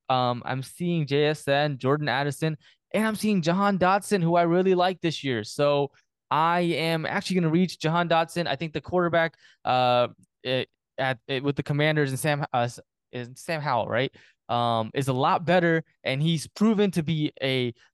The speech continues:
um, you know, an accurate quarterback. His, his completion percentage is really good. So I like Jahan Dotson this year. Terry McLaurin, it looks like it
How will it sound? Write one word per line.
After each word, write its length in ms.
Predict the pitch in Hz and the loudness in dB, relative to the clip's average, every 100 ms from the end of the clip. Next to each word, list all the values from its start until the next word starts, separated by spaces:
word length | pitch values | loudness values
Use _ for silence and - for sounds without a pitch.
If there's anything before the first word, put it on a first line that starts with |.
| _ | _
um, 340 | 113 113 110 113 | -4 -2 -2 0
you 120 | 143 | 0
know, 100 | 127 | 2
an 120 | 123 | 2
accurate 420 | 127 185 - 165 | 0 -2 -2 -2
quarterback. 520 | - 165 160 156 156 - | 0 2 2 2 0 -2
His, 120 | 127 | -6
his 220 | 131 127 | -2 -4
completion 400 | - 143 175 170 | -2 0 0 0
percentage 480 | 160 143 151 143 127 | -2 -2 0 -2 -2
is 60 | |
really 200 | 120 151 139 | 0 0 2
good. 220 | 143 135 - - | 2 0 -6 -10
So 420 | - 131 135 - | -2 0 2 0
I 140 | - 170 | -2 0
like 180 | 196 160 | 2 0
Jahan 260 | 165 160 | -2 0
Dotson 280 | 147 143 143 | 2 2 0
this 160 | 135 - | -4 -2
year. 100 | 135 | -2
Terry 200 | 175 175 | 0 0
McLaurin, 440 | 160 160 156 151 | 0 0 0 0
it 80 | 127 | 0
looks 240 | 143 - | -2 -2
like 200 | 135 131 | -4 -4
it 120 | 127 | -8